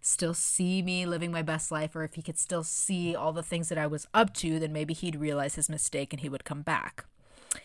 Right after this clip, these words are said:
Now, I know you're probably listening to this and are like, "Sarah, you freaking clown. What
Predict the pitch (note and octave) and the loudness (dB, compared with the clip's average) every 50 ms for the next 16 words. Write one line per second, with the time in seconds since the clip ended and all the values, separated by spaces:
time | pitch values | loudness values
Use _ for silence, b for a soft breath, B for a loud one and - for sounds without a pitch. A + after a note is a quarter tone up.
0 | B B B B B B B B B _ - E3+ F3 F3 F3 F3 F3+ F3+ F3 E3+ | B B B B B B B B B _ 0 4 8 10 12 12 12 12 12 12
1 | E3+ E3+ - - G#2 D3 E3 E3+ F3 G3 G3 F#3 F3 F3 E3 E3+ - F#3 F3 F3+ | 12 10 6 2 2 0 2 4 6 8 10 10 10 10 8 6 8 8 8 10
2 | F3 F3 F3 F3 F#3 - - F#3+ F#3+ F#3 - G3 E3+ F3 F3 E3+ - F3 F3 E3+ | 10 8 8 6 6 4 4 2 0 2 0 2 4 6 6 6 4 4 4 4
3 | E3 E3 E3 D#3+ - - - - F#3 F3+ F3+ F#3 F#3 F#3 F3 F3 D#3+ - - - | 4 4 4 4 2 2 6 8 8 10 10 10 10 8 6 4 0 -2 -4 -10
4 | - - A3 G#3 G3+ - A#3 G3+ F3+ - - - F#3+ G3 G#3 G#3 G#3 G#3 G3+ G3 | -2 4 4 4 6 8 6 6 6 2 0 6 8 12 12 12 12 12 12 12
5 | F#3 F3 E3 E3+ D#3+ - - E3 D#3+ E3 E3+ F3 F3+ G3 G3 G3+ G3+ A3 G#3+ - | 12 8 6 2 -2 -2 -2 -2 -2 0 0 6 10 12 12 12 12 12 12 10
6 | - | 0